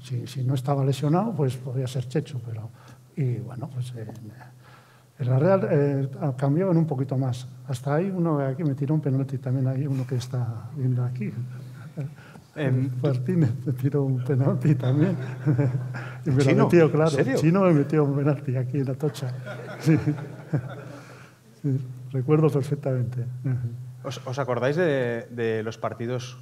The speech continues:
Speaker 2: con cierta claridad? Y eso que jugasteis muchísimos, pero
Speaker 1: Mm.
Speaker 2: más o menos
Speaker 1: Hombre,
Speaker 2: sabéis,
Speaker 1: de vez
Speaker 2: "Este me
Speaker 1: en, te
Speaker 2: marcó,
Speaker 1: llegan,
Speaker 2: este,
Speaker 1: te
Speaker 2: a este
Speaker 1: llegan
Speaker 2: le hice una
Speaker 1: cosas,
Speaker 2: parada".
Speaker 1: te llegan cosas, sí. Bueno, te vas, eh. Si, eh,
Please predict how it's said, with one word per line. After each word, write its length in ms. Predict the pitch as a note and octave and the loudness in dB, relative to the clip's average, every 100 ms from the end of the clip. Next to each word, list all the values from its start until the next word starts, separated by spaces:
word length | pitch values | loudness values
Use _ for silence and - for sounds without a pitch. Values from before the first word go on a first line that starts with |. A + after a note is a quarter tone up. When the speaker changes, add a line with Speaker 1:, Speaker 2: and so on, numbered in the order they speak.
| - | -14
Speaker 2:
con 340 | - A#2 A2+ A2 | -10 -6 -6 -6
cierta 400 | C3 A#2+ A2+ A2+ | -6 -4 -4 -2
claridad? 280 | A2+ A2 A#2 | -4 -4 -2
Y 80 | C3 | -2
eso 160 | B2+ | -4
que 440 | B2 B2 A#2+ A#2+ A2+ | -4 0 0 0 -2
jugasteis 320 | C3 B2+ C3+ | -2 -2 -2
muchísimos, 600 | C3 B2+ B2 C3+ D#3 G3+ D#3 | -2 -2 -2 0 0 0 0
pero 480 | D3 B2+ B2 A#2+ A#2+ | 2 4 4 4 0
Speaker 1:
Mm. 40 | B2 | -2
Speaker 2:
más 180 | D3+ D#3 | -2 0
o 60 | |
menos 480 | F3+ F3+ F3+ D#3+ - - - - - _ _ _ - | 2 2 2 0 -4 -18 -20 -20 -20 _ _ _ -4
Speaker 1:
Hombre, 220 | D#3+ D#3+ D#3+ D#3+ | 4 6 6 4
Speaker 2:
sabéis, 300 | D#3 B2+ C#3+ | -2 -6 -2
Speaker 1:
de 80 | D3 | 0
vez 120 | D#3 | 2
Speaker 2:
"Este 140 | F3 F3+ | 4 6
me 100 | F3+ | 8
Speaker 1:
en, 60 | |
te 0 | |
Speaker 2:
marcó, 260 | E3+ E3+ D#3+ | 8 10 12
Speaker 1:
llegan, 220 | F3+ F3+ | 12 12
Speaker 2:
este, 120 | E3+ | 10
Speaker 1:
te 60 | E3 | 8
Speaker 2:
a 40 | |
este 140 | E3 - | 12 12
Speaker 1:
llegan 160 | G3 E3+ | 12 12
Speaker 2:
le 80 | E3+ | 10
hice 140 | E3+ | 8
una 80 | E3 | 6
Speaker 1:
cosas, 60 | D#3+ | 6
Speaker 2:
parada". 640 | E3+ F3 E3+ E3+ E3+ D#3+ | 8 8 8 6 4 2
Speaker 1:
te 140 | D#3+ | 4
llegan 340 | D3+ F3+ C#3 B2 | 4 4 2 2
cosas, 360 | E3+ C#3 A2+ | 0 0 -4
sí. 220 | - F3 C3 | -2 -2 0
Bueno, 280 | D3 C3+ B2+ - | -2 -4 -4 -6
te 60 | |
vas, 500 | C3 C3+ A#2+ - - | -6 -4 -6 -8 -6
eh. 40 | B2+ G#2+ - - - - - - - _ _ _ - | -6 -6 -8 -12 -16 -20 -20 -20 -20 _ _ _ -10
Si, 160 | - | 2
eh, 840 | D#3+ D#3+ F#3+ E3+ D#3 D#3 D#3 D3 | 4 4 4 4 6 6 6 4